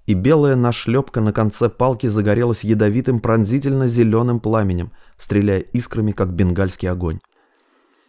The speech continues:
Мимо потянулись крупнопористые,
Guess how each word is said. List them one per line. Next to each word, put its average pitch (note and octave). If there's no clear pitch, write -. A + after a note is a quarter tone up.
Мимо A#2+
потянулись B2
крупнопористые, G#2+